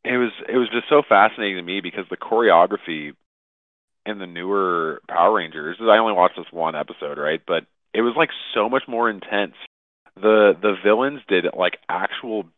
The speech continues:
beatdowns on the Power Rangers, dude. It was, like, way more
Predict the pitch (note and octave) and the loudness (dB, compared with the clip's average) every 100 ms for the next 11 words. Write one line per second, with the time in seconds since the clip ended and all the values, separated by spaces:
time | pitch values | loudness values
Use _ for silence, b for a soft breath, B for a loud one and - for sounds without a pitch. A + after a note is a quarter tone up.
0 | _ F#2+ - E2+ D2+ D2 D2 - E2 D#2+ | _ -16 -4 -2 -2 -6 -18 -14 -12 -12
1 | - E2 E2 D#2+ C#2+ - - - D#2+ C#2+ | -2 2 2 0 -6 -12 -16 -14 -12 -8
2 | D2 E2 E2+ F2+ E2+ D#2+ - _ - F#2+ | -8 -8 -8 -2 0 -2 -10 _ -20 -14
3 | F#2+ G2 G2 G#2 G#2+ G2 G2+ | 0 2 4 2 -2 -4 -4